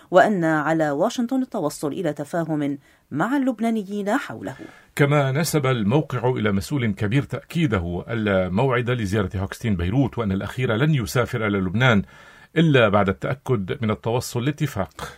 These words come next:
Speaker 1: من جهتها أكدت مصادر قناة العربية الحدث أن حزب الله أبلغ حليفيه الرئيسين بري وميقاتي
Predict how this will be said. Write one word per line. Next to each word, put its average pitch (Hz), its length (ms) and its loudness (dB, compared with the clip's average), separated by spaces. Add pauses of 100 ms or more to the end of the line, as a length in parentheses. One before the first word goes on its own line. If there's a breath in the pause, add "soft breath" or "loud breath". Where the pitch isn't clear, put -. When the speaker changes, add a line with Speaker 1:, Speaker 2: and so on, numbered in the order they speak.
(120)
Speaker 1:
من 277 140 8
جهتها 285 520 4
أكدت 220 380 -4
مصادر 214 380 -2
قناة 196 320 -4
العربية 185 440 0
الحدث 220 640 -2
أن 170 200 -2
حزب 175 320 -6
الله 220 320 4
أبلغ 185 380 0
حليفيه 185 720 -4
الرئيسين 170 560 -4
بري 202 240 0
وميقاتي 214 680 -2